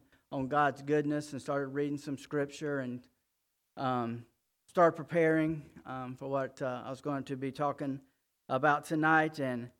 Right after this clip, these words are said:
you know, God's goodness, um, I, I don't know if, if, uh, if God's got a sense of humor or not, but as you get into God's goodness,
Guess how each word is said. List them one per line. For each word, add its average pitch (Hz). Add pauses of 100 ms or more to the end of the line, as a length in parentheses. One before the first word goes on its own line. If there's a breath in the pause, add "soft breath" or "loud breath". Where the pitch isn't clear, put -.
(580)
you 165
know, 185
God's 175
goodness, 170
um, 135 (760)
I, 131
I -
don't 160
know 156
if, 147 (360)
if, 131
uh, 127
if 131
God's 156
got 151
a 131
sense 170
of 139
humor 190
or -
not, 143
but 135 (380)
as 151
you 175
get 190
into 180
God's 160
goodness, 180